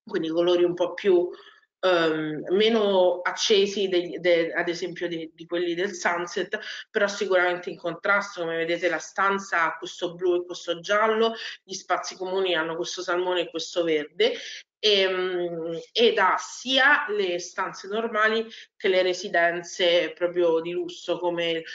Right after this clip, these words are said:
l'Edition. Ha appunto centoquaranta stanze tra diverse tipologie e diverse suite, ma la cosa più importante e più affascinante sono sicuramente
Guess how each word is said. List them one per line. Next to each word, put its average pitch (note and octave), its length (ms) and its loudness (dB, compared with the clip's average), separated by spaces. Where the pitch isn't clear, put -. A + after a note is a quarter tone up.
l'Edition. F#3+ 640 0
Ha - 460 -2
appunto G#3 320 -2
centoquaranta F#3+ 720 -2
stanze D#4+ 920 0
tra F3+ 240 0
diverse F3 460 0
tipologie A3+ 800 2
e G3 300 0
diverse F3 460 0
suite, E3 560 -6
ma C#4 180 4
la A#3+ 80 4
cosa A3+ 260 -4
più B3+ 120 -4
importante A#3 840 0
e G#3 180 2
più G#3+ 140 0
affascinante A3 640 -2
sono F#3+ 180 -4
sicuramente F#3 680 -6